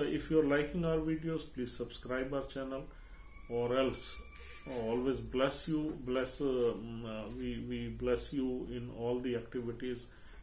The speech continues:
in all your endeavors and efforts, and, uh, today being an auspicious day, uh, please ac-, ac-, accept our special blessings on this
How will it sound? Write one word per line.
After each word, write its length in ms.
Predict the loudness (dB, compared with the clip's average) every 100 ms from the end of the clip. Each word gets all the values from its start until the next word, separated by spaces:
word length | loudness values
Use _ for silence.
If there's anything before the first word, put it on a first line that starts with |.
| -10
in 100 | -4
all 260 | 0 2 2
your 300 | 2 2 0 -4 -6
endeavors 560 | -2 0 2 0 0
and 200 | -4 -2
efforts, 560 | -2 -2 0 -2 -2 -6
and, 260 | -8 -10 -12 -14 -14 -10
uh, 60 | -8 -10 -10 -12 -6
today 300 | -2 0 0
being 320 | 0 -2 0
an 80 | -2
auspicious 760 | -2 -4 -6 -6 -2 -2 -2
day, 260 | -4 -4 -4 -8 -14 -12 -10 -10 -8
uh, 220 | -4 -4 -6
please 280 | -2 0 2
ac-, 120 | 2 0 -4
ac-, 220 | -4 -4 -4
accept 420 | -4 -4 -6 -4
our 220 | -6 -4 -6
special 480 | -4 -4 -2 -2
blessings 680 | -2 -4 -6 -6 -8 -8 -8
on 200 | -8 -6
this 320 | -6 -6 -12